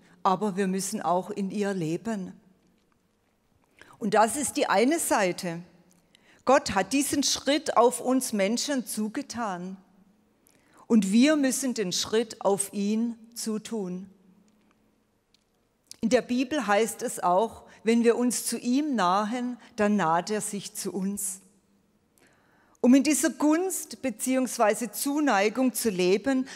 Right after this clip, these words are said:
müssen wir eine Beziehung aufbauen. Wenn wir zum Beispiel zu unserem Staatsoberhaupt gingen und etwas von ihm wollten, würden wir ziemlich sicher nicht weit kommen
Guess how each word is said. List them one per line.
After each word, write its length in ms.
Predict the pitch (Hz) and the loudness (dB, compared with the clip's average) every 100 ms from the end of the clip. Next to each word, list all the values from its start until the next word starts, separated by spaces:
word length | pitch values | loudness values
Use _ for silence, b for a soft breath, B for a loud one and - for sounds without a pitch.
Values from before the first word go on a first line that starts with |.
| B | B
müssen 340 | 226 233 269 | 0 2 2
wir 240 | 220 226 - | 2 2 2
eine 240 | 190 220 | 2 0
Beziehung 680 | 226 226 - - 202 269 277 | 0 -4 -4 -4 0 0 0
aufbauen. 760 | 220 220 - 220 190 175 175 170 _ _ _ _ _ _ _ _ _ _ _ _ _ _ _ _ - b b b b b | 0 -2 -2 -2 -2 -2 -8 -14 _ _ _ _ _ _ _ _ _ _ _ _ _ _ _ _ -20 b b b b b
Wenn 280 | 208 285 311 | 2 4 4
wir 220 | 285 294 | 4 2
zum 180 | 302 277 | 0 0
Beispiel 600 | 233 254 240 - 311 302 | 4 4 4 2 2 2
zu 160 | - 247 | 0 2
unserem 340 | 247 240 226 | 2 2 0
Staatsoberhaupt 1160 | 220 - 175 190 220 - 262 277 233 240 240 - | 0 2 2 2 0 0 0 0 0 0 0 -2
gingen 500 | 262 254 262 269 262 - - B B B - | -2 0 0 0 -4 -8 -20 B B B 0
und 160 | 240 | 2
etwas 440 | 233 - 269 277 - | 2 2 2 2 2
von 200 | 247 233 | 0 2
ihm 200 | 214 175 | 0 2
wollten, 720 | 180 214 269 302 320 330 285 B B B | 4 4 4 -2 -4 -6 -12 B B B
würden 420 | 185 254 311 330 262 | 0 2 4 2 4
wir 200 | 247 226 | 4 2
ziemlich 460 | - 302 320 302 | 2 2 2 0
sicher 360 | - 269 - 277 | 0 0 2 2
nicht 340 | 247 254 - | 2 0 -2
weit 300 | 196 202 208 | 0 0 -2
kommen 500 | - 202 208 175 165 | -4 -2 -2 -6 -10